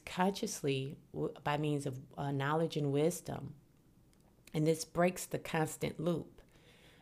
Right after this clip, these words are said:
And we, it, it co-, creates a change in direction.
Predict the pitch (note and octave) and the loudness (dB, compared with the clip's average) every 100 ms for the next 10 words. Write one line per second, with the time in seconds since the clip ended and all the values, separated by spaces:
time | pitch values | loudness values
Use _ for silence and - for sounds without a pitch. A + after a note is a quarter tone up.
0 | - - D3 C#3+ D3 - D3 D3 C#3+ - | -10 -2 0 0 -2 0 0 0 -6 -4
1 | - - - - - F3 F3 F3 C#3+ - | 4 10 10 10 0 4 4 2 -4 0
2 | E3+ F3+ F3 D3 C#3 C3 D#3+ E3+ - - | 4 4 2 0 0 0 0 0 -4 -4
3 | B2+ - | -6 -6